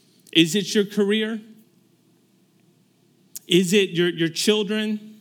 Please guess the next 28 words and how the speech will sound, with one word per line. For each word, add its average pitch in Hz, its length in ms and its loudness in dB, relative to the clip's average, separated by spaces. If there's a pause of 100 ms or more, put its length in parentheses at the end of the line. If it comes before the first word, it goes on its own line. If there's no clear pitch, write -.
(1080)
Is 196 240 4
it 233 40 0
your 175 220 -2
finances? 208 920 0
Is 196 260 2
it 185 180 -6
your 185 80 0
education? 202 720 0
Is 190 240 0
it 220 40 -2
your 196 200 0
reputation? 196 840 -2
What 226 320 2
is 214 380 0
sitting 220 340 2
on 190 180 -2
the 175 120 -2
throne 202 480 -4
of 190 200 -4
your 185 180 -2
heart? 165 280 -2 (220)
What 214 320 0
has 214 420 0
first 202 400 -2
place? 180 300 0
What 190 260 2
is 208 220 -2
reigning 196 520 0